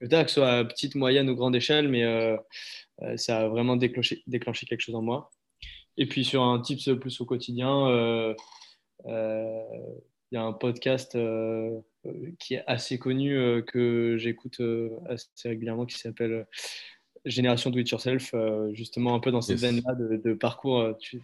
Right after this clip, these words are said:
Speaker 1: t'écoutes peut-être, de parcours, euh, euh, assez incroyables et qui sont super inspirants. Et je sais que moi, je fonctionne pas mal, euh, à, à l'inspiration. Euh, et du coup, j'adore, euh, m'enrichir de, de témoignages, euh, super stimulants.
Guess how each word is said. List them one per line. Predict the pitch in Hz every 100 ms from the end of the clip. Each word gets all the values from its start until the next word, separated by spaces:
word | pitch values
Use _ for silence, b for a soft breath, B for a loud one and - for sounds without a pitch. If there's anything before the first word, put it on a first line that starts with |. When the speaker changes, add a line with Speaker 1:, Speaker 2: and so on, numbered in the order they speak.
| -
Speaker 1:
t'écoutes | 120 127 123
peut-être, | 120 127 127
de | 120
parcours, | - 113 - 131
euh, | 117 110 B B B B _ -
euh, | 120 113 110 -
assez | 120 -
incroyables | 127 117 139 131 143 143 131
et | 120
qui | 120
sont | - 120 120 117
super | - - 120 123
inspirants. | 120 - 120 127 131
Et | 113 110 B B
je | -
sais | 120
que |
moi, | 123
je | 117 113 110
fonctionne | - 123 - 135
pas | 127
mal, | 127 131
euh, | 120 113 107 - - -
à, | 120 110 113 - _ _ -
à | 127
l'inspiration. | 117 117 - 117 113 - 139 B B B B -
Euh, | 120 110 107 110 208
et | 120 110
du | 110
coup, | - 120
j'adore, | 113 113 117
euh, | 113 110 107 - _ -
m'enrichir | 131 127 131 127 135
de, | 123 120 117 113 113 113
de | 117
témoignages, | 117 123 120 117 120 120 120
euh, | 113
super | 110 - -
stimulants. | - 117 113